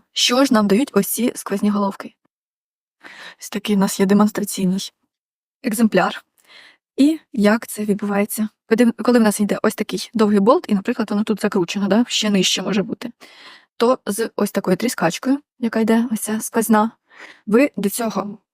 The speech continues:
болтика дістанете все одно в будь-якому випадку, тому що, е, ось цей болт, він просто наскрізь пройде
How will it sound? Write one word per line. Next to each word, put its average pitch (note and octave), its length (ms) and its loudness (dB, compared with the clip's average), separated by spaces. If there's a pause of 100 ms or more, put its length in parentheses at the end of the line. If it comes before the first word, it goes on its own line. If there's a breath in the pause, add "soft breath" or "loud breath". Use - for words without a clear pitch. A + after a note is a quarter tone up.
(120)
болтика A3+ 440 -2
дістанете F#3+ 520 -2
все G3+ 180 -6
одно G3+ 200 4
в G3 80 -6
будь-якому A3 400 2
випадку, G#3 480 0 (440 loud breath)
тому A3+ 220 4
що, G#3+ 260 -2 (840)
е, G#3+ 280 -6 (240)
ось G#3+ 200 0
цей G3 200 -2
болт, B3 300 0
він A#3+ 180 0
просто G#3+ 420 -4 (420)
наскрізь G#3+ 500 -2 (180)
пройде G#3+ 380 2